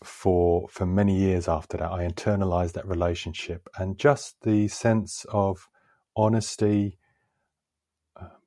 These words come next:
straight upness, um, commitment,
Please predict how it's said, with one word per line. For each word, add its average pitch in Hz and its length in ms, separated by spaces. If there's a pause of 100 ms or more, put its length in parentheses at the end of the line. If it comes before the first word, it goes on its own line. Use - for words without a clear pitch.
straight 117 440
upness, 92 720 (1040)
um, 92 260 (100)
commitment, 98 880